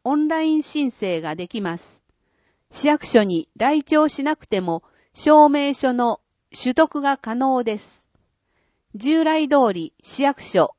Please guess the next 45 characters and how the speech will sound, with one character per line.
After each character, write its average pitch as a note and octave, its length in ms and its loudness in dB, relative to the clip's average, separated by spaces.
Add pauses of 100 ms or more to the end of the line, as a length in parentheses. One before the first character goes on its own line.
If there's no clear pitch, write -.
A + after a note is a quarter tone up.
も A#3+ 180 -2
し - 140 -14
く G3 140 -10
は F#3 240 -4 (560)
各 C4 460 -4 (240)
コ B3+ 140 0
ミ C#4+ 80 -2
ュ D4+ 40 0
ニ D#4+ 140 0
テ D#4 120 -8
ィ D#4 120 -2
セ D#4+ 220 -4
ン C4 80 -2
タ G3 240 -6
ー F#3 40 -6
の F3 320 -6
窓 A#3+ 300 -4
口 A3+ 300 -8
や D#3+ 180 -6 (800)
郵 D4+ 200 2
送 D#4 280 0
請 D4+ 340 -4
求 A3 280 -6
に F#3 180 -6
よ F3 120 2
る E3 240 -6
取 - 220 -6
得 D4 260 2
も C4 320 0
可 A3 140 -10
能 A#3+ 300 0
で F#3+ 160 -8
す。 - 260 -20 (1160)
マ C4+ 160 -2
イ D#4+ 100 2
ナ D#4+ 140 0
ン D#4 160 0
バ D#4 200 0
ー - 40 -20
カ D#4 220 -2
ー A#3+ 40 -4
ド G3+ 140 0
を F#3+ 80 -2
使 - 240 -12
っ G3+ 40 -10